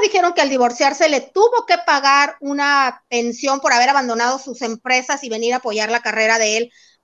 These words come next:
a México. Nunca han dicho que, ah, porque dicen, "Y él pobre, sufriendo en Miami", porque allá en Miami nada más vive por el hijo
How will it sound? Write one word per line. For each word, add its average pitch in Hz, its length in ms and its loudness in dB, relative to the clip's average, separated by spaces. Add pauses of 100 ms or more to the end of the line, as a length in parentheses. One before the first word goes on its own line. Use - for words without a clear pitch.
a 226 140 2
México. 302 720 0 (460)
Nunca 392 500 2 (240)
han 302 240 0
dicho 311 480 -2
que, 220 600 -2
ah, 311 200 4
porque 381 160 -4
dicen, 294 240 -6 (200)
"Y 277 140 -6
él 370 240 0
pobre, 349 360 2
sufriendo 285 440 -4
en 381 80 0
Miami", 320 460 0
porque 254 300 -2
allá 254 120 0
en 359 80 -2
Miami 403 400 0
nada 370 220 2
más 370 260 -2
vive 339 220 0 (180)
por 226 160 -4
el 220 120 -6
hijo 339 300 -8